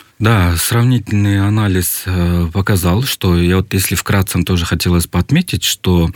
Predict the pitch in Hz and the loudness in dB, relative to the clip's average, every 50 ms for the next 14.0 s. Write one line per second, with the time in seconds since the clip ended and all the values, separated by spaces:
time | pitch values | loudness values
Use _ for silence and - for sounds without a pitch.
0 | - - - - - - - - - 98 98 104 104 95 98 107 139 165 170 143 | -8 -12 -12 -14 -16 -16 -10 -4 -2 -2 0 2 2 2 4 4 2 2 2 2
1 | 101 90 80 80 82 85 - - 92 90 85 - - - - - 85 87 87 87 | 2 2 0 0 -2 -2 -2 -2 -2 -2 -2 -2 -6 -6 -2 0 2 2 2 2
2 | 85 80 76 76 78 78 76 71 85 90 85 78 82 82 87 87 - - - - | 2 0 0 0 0 0 0 0 0 0 0 0 2 0 0 0 -2 -4 -8 -6
3 | - - 87 85 80 80 78 80 87 92 131 180 190 - - - 90 82 98 92 | -2 0 2 2 2 2 2 2 0 2 2 0 0 -2 -2 -2 0 2 2 2
4 | 82 76 - 78 - - 82 80 82 80 80 80 80 82 90 90 - - 95 98 | 2 0 -2 -4 -2 -2 -2 0 2 2 2 2 2 2 0 0 0 0 0 0
5 | 117 143 151 139 98 87 - - 90 - - 98 104 107 104 95 87 82 - - | 2 2 2 0 -2 -2 -4 -4 -6 -4 -2 0 0 0 2 0 0 -2 -2 0
6 | 107 110 113 110 104 95 95 95 95 98 107 110 104 - - 92 98 104 101 - | 0 2 2 2 2 2 2 0 0 0 -2 -4 -4 -4 -2 0 0 0 0 -2
7 | - - - - 107 101 95 87 - - - - - _ _ - - _ - - | -6 -8 -4 -2 0 0 0 0 -2 -8 -18 -20 -20 _ _ -20 -20 _ -2 0
8 | 95 92 90 85 82 80 85 85 80 - - _ - _ _ _ - - - - | 2 4 4 4 2 2 2 0 -2 -4 -8 _ -20 _ _ _ -14 -8 -6 -2
9 | - 92 - - 90 - - 101 98 107 120 127 104 92 - - 98 92 - - | -2 0 0 0 0 0 0 0 2 2 2 2 0 0 -2 -4 -4 -2 0 -2
10 | 104 98 - - - - 135 113 95 - - 92 85 - - 87 82 76 - - | -2 -2 -4 -6 -2 0 0 0 0 0 -2 -4 -4 -2 -2 -2 -2 -2 -2 -4
11 | 80 85 - 85 85 - 90 87 87 85 - - - 95 87 87 87 85 85 90 | -4 -2 -2 -4 -4 -2 0 0 0 0 0 0 0 2 2 2 2 2 2 2
12 | 90 85 85 85 - 90 - - 98 85 90 90 85 78 76 71 67 - - - | 2 2 0 0 0 -2 -2 0 0 2 2 2 2 0 -2 -4 -6 -8 -14 -20
13 | - - - - - - - - - 101 107 104 107 120 123 110 90 - - | -20 -20 -20 -20 -20 -20 -10 -2 2 2 2 4 4 4 2 2 0 -2 -6